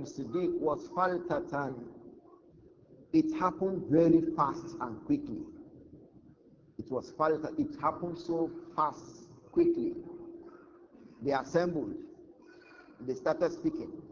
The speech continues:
And then Umar pushed forward Abu Bakr Siddiq. And then he was given the bay'ah. Many of the people were not there.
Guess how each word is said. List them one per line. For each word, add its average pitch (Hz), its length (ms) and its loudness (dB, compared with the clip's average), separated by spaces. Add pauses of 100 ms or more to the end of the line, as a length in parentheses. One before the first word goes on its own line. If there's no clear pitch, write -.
(800)
And 117 100 -6
then 147 220 -2
Umar 175 260 6
pushed - 380 -2
forward 151 400 2
Abu 135 260 0
Bakr 160 260 2 (220)
Siddiq. 302 380 0 (1080)
And 147 140 0
then 170 80 2
he 170 60 2
was 135 220 2
given 151 300 0
the 135 60 0
bay'ah. 117 340 -4 (300)
Many 220 280 2
of 202 140 2
the 151 80 2
people 180 320 -2
were 160 220 6
not 143 360 0
there. 147 420 6